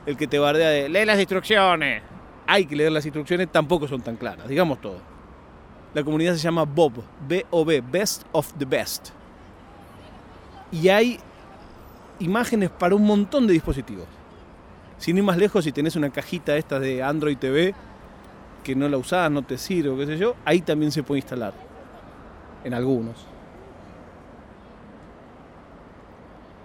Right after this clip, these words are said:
Me gusta esa idea de que hay alguien hoy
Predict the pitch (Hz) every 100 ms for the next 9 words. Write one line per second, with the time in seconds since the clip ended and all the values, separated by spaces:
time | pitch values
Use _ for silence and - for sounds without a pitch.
0 | - - - - - 202 262 240 - 170
1 | 160 156 156 143 143 160 160 180 185 170
2 | 156 165 175